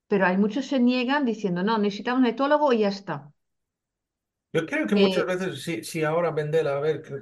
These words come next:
Speaker 2: eh, bajo tu experiencia, no, no, evidentemente no vamos a, a,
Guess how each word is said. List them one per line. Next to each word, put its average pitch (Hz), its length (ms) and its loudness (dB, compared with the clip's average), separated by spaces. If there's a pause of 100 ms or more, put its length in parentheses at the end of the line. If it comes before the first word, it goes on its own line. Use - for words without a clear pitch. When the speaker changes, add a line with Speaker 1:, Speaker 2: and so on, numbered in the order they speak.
Speaker 2:
eh, 135 300 -8 (260)
bajo 131 380 -2
tu 156 180 2
experiencia, 110 640 0
no, 135 160 -2
no, 147 440 2 (100)
evidentemente 147 640 0
no 131 180 2
vamos 127 360 0
a, 95 460 -8
a, - 40 -18